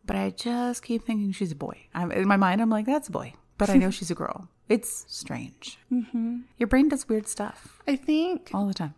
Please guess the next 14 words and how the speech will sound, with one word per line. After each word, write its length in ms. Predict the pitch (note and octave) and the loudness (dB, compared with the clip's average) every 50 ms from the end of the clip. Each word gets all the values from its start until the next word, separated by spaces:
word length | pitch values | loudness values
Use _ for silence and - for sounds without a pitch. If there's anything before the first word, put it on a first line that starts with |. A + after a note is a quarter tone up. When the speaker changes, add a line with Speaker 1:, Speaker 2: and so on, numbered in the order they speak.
| _ _ | _ _
Speaker 2:
I 120 | C#4+ C4+ | 0 0
think 360 | - - C#4 C4+ C#4 - - | 2 2 2 2 2 0 -4
people 760 | - - A#3 A3 A3 - A#3+ A#3 A3+ A#3 A#3+ A#3+ B3 B3+ - - | -6 -6 -4 -4 -2 -2 -2 0 0 0 0 -2 -2 -4 -4 -2
will 480 | C4 A#3+ A#3 A#3 A3+ A3+ A3+ A3+ - - | -2 0 0 0 0 0 0 -2 -4 -4
attribute 840 | - A3 - - - A3 G#3 G#3+ G#3+ A3 A3 A3 A3 - - - - - - - _ _ | -6 -6 -6 -6 -8 -6 -6 -4 -2 -2 -2 -2 -4 -6 -10 -16 -20 -20 -20 -20 _ _
specific 1120 | - - - - - - B3 - - - A#3 A#3 - A3+ A3+ A3+ A3+ - - - - - - - - - - _ _ _ _ _ _ _ | -12 -10 -10 -8 -2 -2 -2 -2 0 -2 -2 -2 -2 -2 -2 0 -2 -2 -6 -8 -18 -20 -20 -20 -20 -20 -20 _ _ _ _ _ _ _
stereotypes 1080 | - - - - B3+ A#3 A3+ A3+ A3+ A3+ A3+ - A3+ A3 A3 - - - - - - - - - - | -10 -6 0 2 2 2 4 2 0 0 0 -2 -4 -4 -4 -6 -6 -8 -10 -10 -12 -14 -20 -20 -18
to 280 | - - C4 A#3 G#3+ - - - - - - - - - - | -8 -4 -4 -4 -4 -6 -10 -16 -20 -18 -18 -16 -16 -14 -8
certain 400 | - - - B3+ A#3+ - B3+ C#4+ | -8 -2 0 0 0 2 2 2
animals. 680 | D4+ C#4 B3 G#3+ G3+ G3 F#3 F#3+ A3+ A3+ - - - - | 2 2 2 0 0 -2 -4 -6 -8 -8 -10 -16 -16 -10
Speaker 1:
Yeah. 220 | - F#3+ - - A#3 - - - - | -6 -6 -6 -6 -8 -14 -16 -10 -2
Speaker 2:
Um, 680 | - B3+ A#3+ A#3 A3 G#3+ G#3+ G#3+ G#3+ G#3 G#3+ G#3+ - - | 2 4 4 4 4 2 0 0 -2 -2 -4 -4 -2 4
and 200 | B3+ B3+ B3 A3+ | 6 6 6 6
then 480 | A#3+ A#3 A#3 A3+ A3+ A3 A3+ A3+ A3+ | 6 4 4 2 2 2 0 0 -2